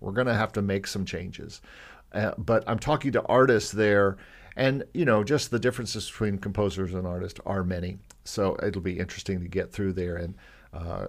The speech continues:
come up with some, some thoughts that I had about that, and I'm, I'm sure you have some thoughts too. So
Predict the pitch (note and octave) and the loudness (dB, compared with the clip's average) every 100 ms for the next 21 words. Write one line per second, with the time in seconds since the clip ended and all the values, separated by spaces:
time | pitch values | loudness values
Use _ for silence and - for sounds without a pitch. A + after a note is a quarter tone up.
0 | - A#2+ G#2 F2+ F#2 G2 F2 - - G#2 | -6 -2 -2 -2 -4 -6 -8 -10 -8 -8
1 | F#2+ G2 F#2 - - F2 E2+ F2 F2 F2+ | -2 0 0 -2 -4 -2 -4 -4 -4 -6
2 | F2 E2+ F2+ F2+ - F2 F2 F2 F2 D#2+ | -6 -6 -4 -6 -10 -10 -10 -10 -10 -12
3 | - F2 F2+ F2 E2+ D#2+ - F#2+ - - | -8 -8 -6 -6 -8 -12 -12 -12 -12 -12
4 | E2 - G#2 | -10 -6 -6